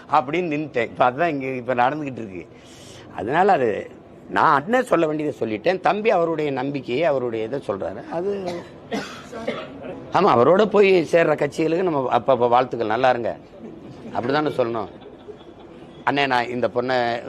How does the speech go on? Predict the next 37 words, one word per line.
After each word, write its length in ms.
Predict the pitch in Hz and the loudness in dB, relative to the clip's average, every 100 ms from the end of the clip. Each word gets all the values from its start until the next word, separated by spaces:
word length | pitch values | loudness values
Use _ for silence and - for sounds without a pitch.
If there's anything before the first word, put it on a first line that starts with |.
| 127 | -6
அண்ணே, 260 | 120 117 | -2 -2
இந்த 160 | 113 107 | 0 0
பையனை 280 | 120 120 117 | 0 0 0
விரும்புறேனே, 480 | 113 117 113 117 117 | -2 -2 -2 -2 -4
நான் 160 | 107 | -2
கல்யாணம் 380 | 120 120 123 117 | 0 2 2 -2
பண்ணிக்கிறேன்." 300 | 107 110 123 - | -6 -8 -10 -6
"நல்லா 220 | 135 165 | -4 -2
இருங்க 220 | 156 131 | -2 -4
தங்கச்சி," 260 | 123 113 127 | -8 -4 -4
அப்படிதான் 380 | 104 127 156 156 | -2 -2 0 0
சொல்ல 180 | 131 120 | 0 0
முடியும் 260 | 120 113 | -2 -4
இல்லையா? 460 | 110 131 117 98 120 - - - | -2 0 2 0 -4 -14 -20 -4
நாசமா 460 | 139 175 175 196 170 | 0 0 2 0 2
போயிருவேன் 260 | 160 139 113 | 2 0 -6
நீ. 160 | 87 - - - - - - - | -10 -14 -20 -20 -20 -20 -16 -6
நீ 100 | 147 | 2
எதுக்கு 220 | 170 208 | 4 4
இவனை 200 | 202 185 | 2 0
போய் 120 | 170 175 | 0 0
கல்யாணம், 260 | 175 175 - | 0 -2 -8
இப்படியா 280 | 107 165 | -6 -6
சொல்ல 200 | 147 139 | -4 -6
முடியும்? 580 | 143 135 127 98 76 - - - - - - - | -8 -10 -12 -12 -16 -20 -20 -20 -20 -18 -16 -10
இப்படியா 320 | 90 110 143 | -8 -2 -2
சொல்ல 260 | 151 165 - | 0 -2 -4
முடியும்? 360 | 190 196 165 - 202 - 202 247 220 190 185 180 170 - - | -4 -6 -6 -12 -16 -12 -10 -8 -10 -12 -12 -12 -14 -14 -2
பார்வை 380 | 117 185 208 123 | 2 2 2 -2
இல்லை. 140 | 90 | -2
அது 180 | 98 127 | -2 -2
வந்து, 560 | 143 151 143 135 127 - - - - - | -2 0 2 2 2 -2 -18 -20 -20 -20
இப்ப 140 | - 123 | -6 -4
நீங்க 500 | 131 143 131 127 92 | -2 2 2 2 0
ஒரு 160 | 104 101 | -4 -6
ஊடகவியலாளரா 760 | 120 147 143 139 139 135 135 | -4 -2 -2 0 0 -2 -2
நீங்க 220 | 139 110 | -4 -6